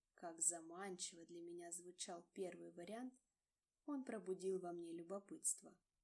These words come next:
«Что это за место?» Я обхватила его шею руками,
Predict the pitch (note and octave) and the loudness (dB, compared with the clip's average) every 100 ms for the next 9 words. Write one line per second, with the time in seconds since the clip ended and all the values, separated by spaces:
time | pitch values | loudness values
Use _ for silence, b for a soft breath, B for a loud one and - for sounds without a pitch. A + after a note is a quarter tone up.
0 | _ _ _ _ _ - - C#4 C#4 E4 | _ _ _ _ _ -8 2 4 6 8
1 | F#4+ G#4 D#4 A3 - G#3 - _ _ _ | 8 8 6 6 2 -4 -8 _ _ _
2 | _ _ _ _ _ _ _ _ _ B3 | _ _ _ _ _ _ _ _ _ -4
3 | A3+ - F#3 F3 F#3+ F3 F3 E3+ F3 - | -4 -2 -2 -2 0 0 0 -4 -2 -2
4 | - F3 E3+ E3+ - F#3+ G#3 F3+ | 0 -2 -2 -6 -6 -4 -4 -6